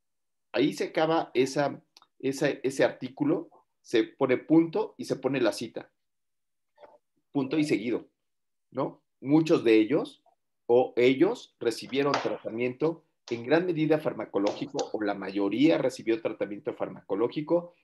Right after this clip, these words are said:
mediante quimioterapia. Punto, cita. Dichos pacientes presentan, entonces, lo que hay que ir haciendo es, son oraciones. Y ya que tengo una idea completa, se llama un párrafo.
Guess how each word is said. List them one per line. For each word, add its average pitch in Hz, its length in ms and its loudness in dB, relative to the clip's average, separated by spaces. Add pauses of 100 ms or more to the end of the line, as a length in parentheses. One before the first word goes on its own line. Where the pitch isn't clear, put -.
(140)
mediante 104 360 0
quimioterapia. 101 720 -2 (800)
Punto, 180 640 4 (120)
cita. - 540 -6 (760)
Dichos 165 420 0
pacientes 170 580 0
presentan, - 560 -4 (500)
entonces, 156 460 -2 (240)
lo 127 180 2
que 170 100 2
hay 170 120 4
que 185 80 0
ir 185 60 4
haciendo 151 360 0
es, 131 280 -2
son 135 420 -4
oraciones. 104 840 -2 (600)
Y 190 280 -4 (680)
ya 156 320 2
que 185 120 0
tengo 175 220 0
una 165 120 2
idea 131 260 2
completa, 135 560 -2
se - 160 -8
llama 131 320 0
un 131 240 -2
párrafo. 107 420 -2